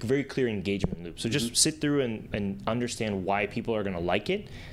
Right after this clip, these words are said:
Speaker 1: not just the features, but why they're gonna come back, and why more, the more they come back, the more they're gonna like it.
Speaker 2: Mm-hmm. Mm-hmm.
Speaker 1: Um, and that has to be independent, for the most part, of the monetization loop, which is,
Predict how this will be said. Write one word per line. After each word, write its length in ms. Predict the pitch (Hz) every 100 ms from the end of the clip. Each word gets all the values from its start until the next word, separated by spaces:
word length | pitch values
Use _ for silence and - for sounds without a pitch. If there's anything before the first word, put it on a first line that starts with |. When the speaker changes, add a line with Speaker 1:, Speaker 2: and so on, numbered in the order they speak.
| -
Speaker 1:
not 200 | 107 104
just 180 | 107 -
the 60 |
features, 340 | 82 165 - 98
but 120 | 98
why 160 | 98
they're 100 | 104
gonna 100 | 101 95
come 200 | 95 85
back, 320 | 85 82 95
and 120 | 85
why 340 | 90 98 104
more, 340 | 92 95 113 120
the 80 | 104
more 160 | 120
they 100 | 127
come 160 | 123 107
back, 180 | 110 110
the 60 |
more 160 | 98 98
they're 80 | 92
gonna 140 | 87
like 200 | 82 -
it. 120 | 95
Speaker 2:
Mm-hmm. 240 | 101 107 123
Mm-hmm. 420 | 117 95 98 117
Speaker 1:
Um, 340 | 107 101 98 -
and 140 | 117
that 60 | 117
has 160 | 135 -
to 80 |
be 100 | 117
independent, 840 | 117 135 127 - 113 107 104 - -
for 80 | 113
the 40 |
most 220 | 147 165
part, 140 | 117 107
of 40 |
the 60 | 101
monetization 680 | 98 95 - 98 127 - 98
loop, 180 | 98 101
which 160 | 95
is, 160 | 98